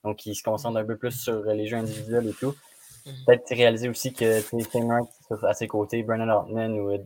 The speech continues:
Speaker 1: Dylan Guenther, ils sont aussi capables de, d'a-, d'amener un,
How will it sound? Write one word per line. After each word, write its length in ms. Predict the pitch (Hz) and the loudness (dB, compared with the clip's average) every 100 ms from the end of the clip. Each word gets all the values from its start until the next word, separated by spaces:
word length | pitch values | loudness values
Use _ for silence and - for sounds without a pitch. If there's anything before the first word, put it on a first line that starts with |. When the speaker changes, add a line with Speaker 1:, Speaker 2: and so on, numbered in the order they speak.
| - | -4
Speaker 1:
Dylan 240 | 117 113 113 | 0 0 2
Guenther, 300 | 107 101 113 | 0 0 -2
ils 60 | 107 | -2
sont 140 | 107 | -2
aussi 160 | 107 - | 0 4
capables 380 | 123 120 117 | 6 8 6
de, 200 | 113 104 | 6 4
d'a-, 200 | 101 - - | 4 0 0
d'amener 360 | 110 113 117 | 0 0 0
un, 280 | 107 98 95 | -2 -4 -6